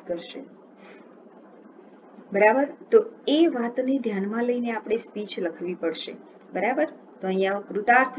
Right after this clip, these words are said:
શું કહે છે આપણે જોઈએ. કૃતાર્થની જગ્યાએ કંઈ પણ હોય, આપણે જો જનરલ જી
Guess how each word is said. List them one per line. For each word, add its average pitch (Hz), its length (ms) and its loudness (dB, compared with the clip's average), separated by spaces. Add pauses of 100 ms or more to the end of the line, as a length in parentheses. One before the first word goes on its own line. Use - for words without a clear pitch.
શું 285 180 -4
કહે 247 180 4
છે 254 160 -4
આપણે 226 300 2
જોઈએ. 226 260 2 (460)
કૃતાર્થની 233 600 -2
જગ્યાએ 226 400 2
કંઈ 311 240 4
પણ 240 240 4
હોય, 214 220 2 (360)
આપણે 208 200 2 (140)
જો 226 120 4 (220)
જનરલ 196 420 2 (460)
જી 202 180 -2